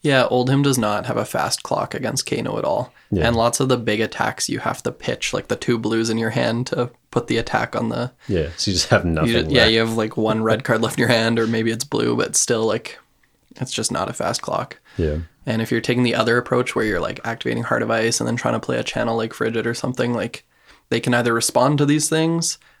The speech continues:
Speaker 1: or they can just kinda wait them out and maybe find opportunities to chip in arcane damage, because if I'm doing that stuff, I'm probably not killing them very quickly.
Speaker 2: Yeah, that's true. I think Lexi might have the same, like, a similar problem, again, 'cause they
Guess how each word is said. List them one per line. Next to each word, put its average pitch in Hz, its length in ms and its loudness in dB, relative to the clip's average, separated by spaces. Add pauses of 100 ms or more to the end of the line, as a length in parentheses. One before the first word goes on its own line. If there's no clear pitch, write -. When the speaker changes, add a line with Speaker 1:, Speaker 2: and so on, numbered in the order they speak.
Speaker 1:
or 113 200 0
they 113 120 0
can 117 140 -2
just 120 180 -2
kinda 120 160 2
wait 110 260 0
them 117 120 0
out 117 240 0
and 113 100 -2
maybe 110 220 0
find 113 240 0
opportunities 117 680 -2
to 117 140 -4
chip - 260 -6
in 113 120 -2
arcane 110 320 -2
damage, 107 380 -4
because - 500 -6 (420)
if 120 160 -2
I'm 117 140 4
doing 113 200 4
that 110 220 2
stuff, 117 240 0
I'm 123 120 0
probably 117 220 2
not 104 200 -2
killing - 240 -4
them 110 140 -4
very 120 180 -6
quickly. 139 400 -4 (200)
Speaker 2:
Yeah, 80 240 0 (140)
that's - 180 -4
true. 82 240 -4 (260)
I 120 60 0
think 151 240 2 (160)
Lexi 101 340 4
might 90 240 4
have 87 200 -2
the 80 60 -4
same, 85 360 0
like, 98 140 -2
a 90 60 0
similar 85 320 2
problem, 82 480 0
again, 85 360 0
'cause 82 380 -4 (680)
they 80 520 0